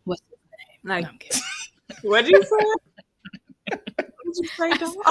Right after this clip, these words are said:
Speaker 1: <laughs> Like, what's his name? I'm kidding. <laughs>
Speaker 2: Cut him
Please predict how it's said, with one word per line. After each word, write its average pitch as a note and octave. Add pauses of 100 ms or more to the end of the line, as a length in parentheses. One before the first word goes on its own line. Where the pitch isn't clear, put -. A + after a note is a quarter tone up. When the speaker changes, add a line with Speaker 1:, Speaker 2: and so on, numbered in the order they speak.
(140)
Speaker 1:
<laughs> -
Like, F3+
what's A#3
his F3+
name? D#3+
I'm F#3+
kidding. E3+
<laughs> F3+
Speaker 2:
Cut E3
him -